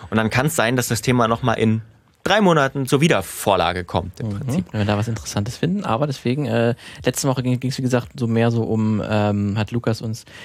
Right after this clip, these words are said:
Speaker 2: Geschichten darüber erzählt, wie Tiere eher nicht so gut behandelt werden im, im Film. Bei mir ist es, geht's heute ein bisschen, ein bisschen positiver. Es wird nicht alles, alles gut sein, aber ein bisschen. Und vielleicht mehr so auch ein bisschen Interessantes aus der Vergangenheit,
Speaker 1: Ah.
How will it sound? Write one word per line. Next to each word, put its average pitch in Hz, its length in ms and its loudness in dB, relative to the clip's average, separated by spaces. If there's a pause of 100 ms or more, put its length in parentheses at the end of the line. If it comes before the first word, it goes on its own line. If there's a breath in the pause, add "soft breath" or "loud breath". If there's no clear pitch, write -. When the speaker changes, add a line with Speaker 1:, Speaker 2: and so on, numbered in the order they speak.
Speaker 2:
Geschichten - 320 -2
darüber 117 200 2
erzählt, 113 280 -4
wie 110 120 -4
Tiere - 300 0
eher 104 200 0
nicht 135 140 0
so 202 80 2
gut 180 160 0
behandelt 165 500 0
werden 156 320 -2
im, 147 320 -6
im 143 140 -6
Film. 127 220 -2
Bei 113 60 4
mir 120 100 4
ist 123 100 0
es, 127 100 -2 (300 loud breath)
geht's - 180 -2
heute 120 200 2
ein 110 100 -2 (160)
bisschen, 127 240 0
ein 117 80 -4
bisschen 165 300 4
positiver. 202 680 4
Es 180 80 2
wird 170 100 0
nicht 170 120 2
alles, 185 460 0
alles 165 220 0
gut 196 200 -4
sein, 185 260 4
aber 135 160 4
ein 123 120 2
bisschen. 135 420 2 (260 loud breath)
Und 127 140 -4
vielleicht 110 200 2
mehr 117 140 4
so 110 100 2
auch 107 140 -2
ein 123 80 -2
bisschen 113 160 -2
Interessantes 131 540 2
aus 185 220 2
der 190 100 2
Vergangenheit, 131 720 2
Speaker 1:
Ah. 127 160 2